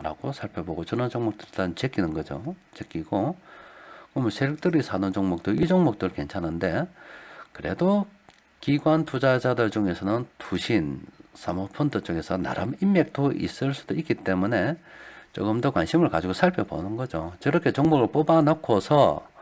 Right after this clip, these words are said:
보는 거죠. 그 종목들의, 어, 유보율은 어떻고 부채 비율은 어떻고, 여-,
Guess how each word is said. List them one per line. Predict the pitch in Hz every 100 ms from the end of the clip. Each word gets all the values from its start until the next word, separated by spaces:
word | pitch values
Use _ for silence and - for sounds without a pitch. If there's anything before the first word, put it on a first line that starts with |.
| - - - - - - _
보는 | - 98 117
거죠. | 113 110 87
그 | 113 117
종목들의, | 123 120 110 101 90 87 85 110 117
어, | 87 82 80 - -
유보율은 | 92 95 147 110 90 82
어떻고 | 78 - 82 - - 85
부채 | - - 113
비율은 | 92 98 101 85
어떻고, | 78 - 82 - 87 87 -
여-, | 92